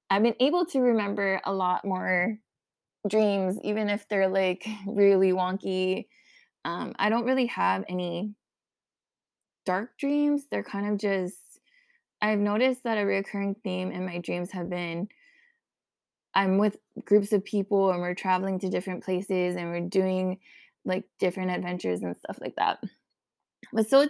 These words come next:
some tips to remember your dreams. Um, one, keep a dream journal permanently installed by your bed. Two,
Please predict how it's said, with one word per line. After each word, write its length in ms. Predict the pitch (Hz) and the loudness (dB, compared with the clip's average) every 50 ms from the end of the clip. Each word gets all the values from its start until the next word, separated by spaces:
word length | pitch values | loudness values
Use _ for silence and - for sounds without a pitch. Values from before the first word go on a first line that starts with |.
| - - | 0 -8
some 420 | - - - - 262 277 330 320 | -14 -4 0 0 2 2 2 0
tips 540 | 330 - 240 240 269 269 - - - - - - | -2 -2 -2 -2 -2 -2 -4 -8 -14 -12 -4 0
to 100 | 247 233 | 2 2
remember 360 | 220 202 196 190 190 202 208 | 2 2 2 0 2 4 4
your 160 | 214 208 202 | 6 4 4
dreams. 440 | 190 180 180 180 180 185 190 196 - _ - - - - - - _ _ _ _ _ - | 2 2 0 0 0 0 -2 -4 -6 _ -20 -20 -20 -20 -20 -20 _ _ _ _ _ 0
Um, 560 | 202 196 196 190 185 180 180 175 190 202 196 _ _ _ - | 0 2 2 2 2 2 2 0 0 -2 -4 _ _ _ -4
one, 500 | 240 202 196 196 220 226 240 277 320 392 339 - _ _ _ _ _ _ _ - | 0 2 2 4 4 4 4 4 2 2 0 -4 _ _ _ _ _ _ _ -6
keep 240 | - - 233 226 294 | -2 0 2 2 2
a 60 | 277 | 2
dream 320 | 220 - 220 220 220 214 | 2 2 2 2 2 2
journal 600 | 214 196 190 190 190 190 190 196 214 254 269 - _ _ _ _ _ _ _ _ _ _ _ - | 2 2 0 0 0 0 2 2 2 2 0 -2 _ _ _ _ _ _ _ _ _ _ _ -4
permanently 640 | - 233 220 214 220 220 233 240 - 240 240 233 | 0 2 2 4 4 4 2 2 2 2 2 2
installed 440 | 226 214 208 - 214 202 196 196 196 | 2 0 0 -2 -2 -2 -2 0 0
by 140 | 214 220 233 | 0 2 2
your 140 | 262 277 254 | 2 2 0
bed. 440 | 240 226 156 - - - 208 233 302 269 247 - - _ _ _ _ _ _ _ _ - - | -2 -4 -6 -6 -2 0 2 2 2 0 -2 -6 -12 _ _ _ _ _ _ _ _ -12 -2
Two, 520 | - 262 254 254 262 269 285 302 339 370 | 2 4 6 6 6 6 4 2 0 -4